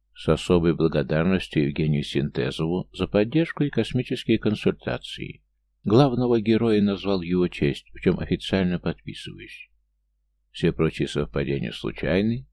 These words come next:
названия вымышлены. В книге использована песня «Over the Hills and Far Away» или «Вдали за синюю грядой» в переводе Андрея Бережного.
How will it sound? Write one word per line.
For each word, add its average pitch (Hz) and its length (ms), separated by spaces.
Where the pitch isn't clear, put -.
названия 80 560
вымышлены. 80 680
В - 60
книге 127 360
использована 120 600
песня 127 500
«Over 101 300
the 87 80
Hills - 420
and 101 260
Far 101 300
Away» - 300
или 117 240
«Вдали 104 360
за 92 180
синюю 123 440
грядой» 67 460
в - 60
переводе 101 460
Андрея 85 540
Бережного. 76 800